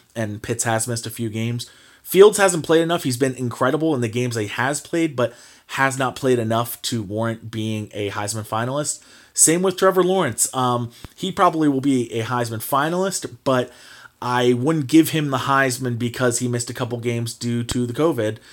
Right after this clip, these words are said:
which is too bad because this was really, like, his year to win the Heisman. You know, he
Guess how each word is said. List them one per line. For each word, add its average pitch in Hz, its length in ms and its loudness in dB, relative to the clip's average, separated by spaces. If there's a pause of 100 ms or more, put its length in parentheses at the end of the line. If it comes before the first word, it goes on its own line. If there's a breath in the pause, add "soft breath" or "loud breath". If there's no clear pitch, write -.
(180 loud breath)
which 180 140 6
is - 80 6
too 262 160 8
bad 226 240 6
because 156 300 2
this 160 240 2
was 156 120 0
really, 143 380 4
like, 117 220 2
his 120 420 0
year 110 540 0 (320 loud breath)
to 123 120 0
win 110 300 -2
the 107 80 -2
Heisman. 113 640 -2
You 117 80 -4
know, 104 140 -2
he 101 320 -4